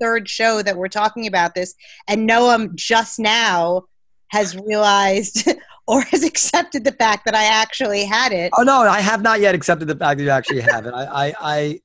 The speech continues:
Speaker 2: but maybe you do. Maybe you're one of those barely symptomatic people. If so, you're very lucky. You're very
Speaker 1: I'm
Speaker 2: lucky.
Speaker 1: not barely symptomatic. I'm sick. I haven't,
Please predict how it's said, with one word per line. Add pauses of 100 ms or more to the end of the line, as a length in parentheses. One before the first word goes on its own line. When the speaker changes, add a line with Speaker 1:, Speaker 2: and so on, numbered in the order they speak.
(140)
Speaker 2:
but
maybe
you
do.
Maybe
you're
one
of
those
barely
symptomatic
people.
If
so,
you're
very
lucky.
You're
very
Speaker 1:
I'm
Speaker 2:
lucky.
Speaker 1:
not
barely
symptomatic.
I'm
sick.
I
haven't,